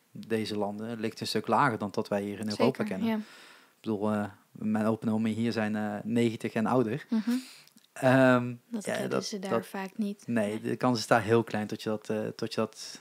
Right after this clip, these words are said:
Speaker 1: daar haalt. Dus als je dan nou denkt, stel tot zij ook dertig is geweest, ja, dan komt dus gewoon nu vierendertig jaar bij. Dat is vierenzestig. Dan zit je toch wel eigenlijk richting het einde van het leven daar.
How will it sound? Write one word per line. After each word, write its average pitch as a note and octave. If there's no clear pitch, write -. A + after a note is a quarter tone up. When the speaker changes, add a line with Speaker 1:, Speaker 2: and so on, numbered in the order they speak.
Speaker 1:
daar G#2
haalt. A2
Dus -
als G#2+
je -
dan A#2
nou A2
denkt, A#2+
stel A#2+
tot A#2
zij A2+
ook B2
dertig A#2
is G#2+
geweest, G2+
ja, A2+
dan G2
komt A#2
dus A2
gewoon A2
nu A2+
vierendertig A2
jaar F#2+
bij. G2
Dat A#2
is A2+
vierenzestig. A#2
Dan A2+
zit -
je -
toch -
wel G#2+
eigenlijk A2
richting A#2
het A2
einde A#2
van G#2+
het -
leven A#2
daar. G2